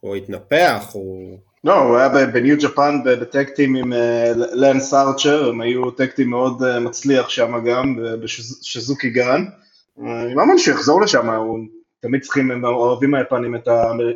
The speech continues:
Speaker 2: את האירופאים או האמריקאים הגדולים האלה ש-, אה, יודעים לעשות סטרונג סטייל.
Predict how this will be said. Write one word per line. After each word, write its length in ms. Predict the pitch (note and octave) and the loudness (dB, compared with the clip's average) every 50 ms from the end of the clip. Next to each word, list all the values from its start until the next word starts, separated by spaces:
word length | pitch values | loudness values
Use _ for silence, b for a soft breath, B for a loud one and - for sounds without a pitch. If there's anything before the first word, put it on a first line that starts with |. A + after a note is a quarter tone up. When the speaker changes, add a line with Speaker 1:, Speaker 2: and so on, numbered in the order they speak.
| - | -6
Speaker 2:
את 120 | - - - | -8 -8 -4
האירופאים 680 | B2 A#2+ A#2+ A#2+ A#2+ A#2 A#2 - C3 B2+ B2+ B2+ B2 | -4 -2 -2 -2 -2 -4 -4 -2 -2 0 0 -2 -2
או 40 | A#2+ | -4
האמריקאים 460 | A#2+ A#2+ A#2+ A#2 A#2 - C3 B2 B2+ | -6 -4 -4 -6 -4 -4 -4 -4 -4
הגדולים 440 | A#2+ A#2+ A#2 A#2+ A#2+ A#2+ A#2+ B2 B2 | -6 -10 -8 -6 -6 -6 -6 -6 -6
האלה 340 | B2 A#2+ A#2+ B2 B2 A#2+ A#2+ | -8 -6 -6 -4 -4 -4 -6
ש-, 120 | - B2+ B2 A#2+ A#2+ A#2+ A#2+ A#2+ - _ _ _ _ _ _ _ _ G#2+ | -8 -8 -10 -8 -8 -8 -8 -10 -12 _ _ _ _ _ _ _ _ -16
אה, 260 | A2+ A#2 A2+ A#2 A#2 A#2 | -14 -14 -12 -12 -10 -8
יודעים 200 | A2+ A#2 A#2+ A#2+ | -4 -2 0 0
לעשות 200 | A#2+ A#2+ A#2 - | 0 -2 -6 -8
סטרונג 340 | - - - A#2 A#2 A#2 A2 | -10 -10 -8 -10 -10 -10 -12
סטייל. 280 | - - - A2 A2 | -10 -8 -6 -6 -6